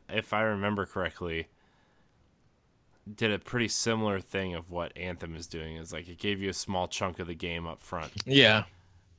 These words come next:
Speaker 1: And, like, I thought that, I think that's pretty smart 'cause it teaches you how to play the game, not just mechanically, but also, like, what upgrades are, what, you know, how the mechanics work and how,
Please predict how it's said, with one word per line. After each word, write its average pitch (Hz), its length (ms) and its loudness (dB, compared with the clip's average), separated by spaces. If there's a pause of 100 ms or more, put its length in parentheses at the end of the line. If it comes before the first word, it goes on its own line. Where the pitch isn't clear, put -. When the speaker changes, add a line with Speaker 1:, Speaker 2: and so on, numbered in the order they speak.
(140)
Speaker 1:
And, 76 640 -12 (280)
like, 80 200 -12
I 90 100 -4
thought 104 200 -4
that, 98 220 -4
I 101 100 -6
think 131 220 -4
that's 131 200 0
pretty 110 280 -2
smart 95 420 -2
'cause 98 140 -4
it 90 80 -8
teaches 104 420 -6
you 98 140 -2
how 95 160 2
to 92 80 -4
play 98 200 -4
the 87 120 -6
game, 87 400 -6 (500)
not 127 180 6
just 120 220 0
mechanically, 104 600 0
but 92 160 -4
also, 92 540 -2
like, 82 320 -6 (1160)
what 92 340 -6
upgrades 98 480 -4
are, 85 300 -2
what, 90 260 -4 (540)
you 101 160 -4
know, 98 320 -4 (120)
how 98 440 -2 (160)
the 101 80 -6
mechanics 101 720 -2
work 82 400 -8
and 82 220 -10
how, 92 420 -4